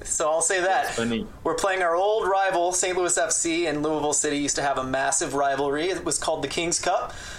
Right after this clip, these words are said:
Speaker 1: um, since our names both derive from a King Louis, even though they're separate King
Speaker 2: Ah.
Speaker 1: Louis. So this is a big deal. We're, we're all excited to kind of feel this rivalry a little bit, even though it's preseason. So go to the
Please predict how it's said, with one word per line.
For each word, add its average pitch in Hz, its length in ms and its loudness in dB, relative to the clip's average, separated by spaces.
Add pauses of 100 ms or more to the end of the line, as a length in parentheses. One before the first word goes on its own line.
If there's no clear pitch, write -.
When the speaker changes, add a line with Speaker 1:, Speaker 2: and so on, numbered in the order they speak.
(120)
Speaker 1:
um, 139 460 0
since 143 280 -2
our 143 100 0
names 139 600 -2
both 139 180 0
derive 135 340 0
from 135 360 -4
a 151 220 0
King 135 260 -4
Louis, 127 400 -2
even 139 260 -4
though 135 140 -2
they're 127 100 -2
separate 135 360 -2
King 104 160 0
Speaker 2:
Ah. - 80 0
Speaker 1:
Louis. 170 300 0 (400)
So 214 280 2
this 254 160 2
is - 80 0
a 277 100 0
big 254 160 -2
deal. 185 320 0
We're, 151 180 0
we're 165 140 0
all 175 140 2
excited 170 500 0
to 156 60 0
kind 160 260 -2
of 151 140 -2
feel 165 280 -2
this 160 220 -2
rivalry 143 560 0
a 139 80 0
little 135 200 0
bit, 131 180 -2
even 135 180 -2
though 127 140 -2
it's 127 100 -2
preseason. 127 640 -4
So 185 160 0
go 208 140 2
to 214 60 0
the 214 60 0